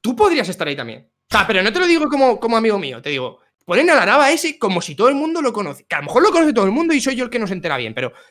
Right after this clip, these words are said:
pero es como, "Ey, este es el YouTube-, los youtubers de Fórmula uno son este y el otro", que, que también sale mucho.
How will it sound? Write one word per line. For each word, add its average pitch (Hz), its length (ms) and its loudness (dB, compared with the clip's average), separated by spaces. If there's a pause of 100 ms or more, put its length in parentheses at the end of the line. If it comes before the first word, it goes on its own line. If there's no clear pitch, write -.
(240)
pero 170 160 2
es 220 100 0
como, 320 380 -2 (1500)
"Ey, 247 360 2
este 226 200 -6
es 302 80 -4
el 311 120 -2
YouTube-, 294 280 -2
los 262 140 2
youtubers 339 280 2
de 311 60 -2
Fórmula 285 280 0
uno 339 200 2
son 202 260 -4
este 302 320 -2
y 269 120 2
el 240 60 4
otro", 165 240 0
que, 143 260 0
que 170 80 -4
también 165 180 0
sale 170 180 -4
mucho. 135 320 -8